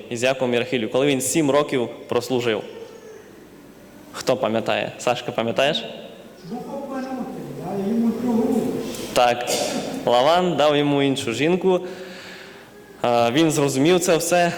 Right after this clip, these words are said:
на другий день уже і сказав: Лавану: «Що ж ти зробив? Я сім років служив за неї». Та Лаван що йому сказав? «Треба прослужити ще сім». Там далі у віршах описується, у цій же главі, двадцять сьомий та тридцятий вірші.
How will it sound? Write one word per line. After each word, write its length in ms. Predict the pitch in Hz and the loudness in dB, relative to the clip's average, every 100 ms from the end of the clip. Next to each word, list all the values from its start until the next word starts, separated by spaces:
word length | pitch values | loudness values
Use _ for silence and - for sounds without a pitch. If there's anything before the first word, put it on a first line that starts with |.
| - - - - - | -6 -12 -16 -16 -2
на 140 | 135 | 0
другий 300 | 143 165 165 | 4 4 4
день 220 | 143 156 | 4 2
уже 300 | 151 139 139 135 - - - - - | 2 2 0 -2 -8 -16 -20 -20 -8
і 60 | 127 | -4
сказав: 320 | - 135 151 | 0 2 4
Лавану: 280 | 135 127 117 | 6 4 2
«Що 180 | - | 0
ж 100 | 175 | 0
ти 60 | 170 | 0
зробив? 420 | 147 147 135 120 - - - - | 0 0 2 0 -2 -10 -8 -2
Я 120 | 123 | 0
сім 260 | - 170 | 2 4
років 280 | 165 160 127 | 4 4 0
служив 340 | 113 120 127 120 | 0 0 2 2
за 120 | 117 | 0
неї». 360 | 113 107 95 - - - - - | 0 0 -4 -10 -18 -20 -10 0
Та 100 | 156 | 2
Лаван 240 | 196 202 | 4 2
що 180 | 196 185 | 2 2
йому 200 | 127 120 | 2 0
сказав? 480 | - 110 110 107 - - - - - - - - - - - - - - - | -2 0 0 -2 -6 -16 -20 -20 -20 -20 -20 -20 -20 -18 -12 -10 -8 -8 -6
«Треба 260 | - 190 180 | 2 4 4
прослужити 560 | 156 147 151 147 170 139 | 4 2 2 2 2 2
ще 240 | - 156 | 2 2
сім». 320 | 147 135 120 - - - - - - - - - | 2 0 0 -4 -12 -20 -20 -20 -20 -20 -8 2
Там 160 | 135 | 4
далі 220 | 131 131 | 6 6
у 20 | 117 | 6
віршах 380 | 120 117 127 | 2 2 0
описується, 500 | 123 135 165 139 - | 0 2 2 0 0
у 280 | 120 113 123 | -2 -2 -4
цій 200 | 113 135 | -2 0
же 140 | 120 120 | 2 0
главі, 280 | 117 131 | 2 2
двадцять 360 | 147 123 123 120 | 2 2 0 -2
сьомий 280 | - 127 117 | -2 -2 0
та 120 | 113 | -2
тридцятий 460 | 123 117 131 - 117 | -4 0 0 0 -2
вірші. 400 | 113 - 170 | -2 0 2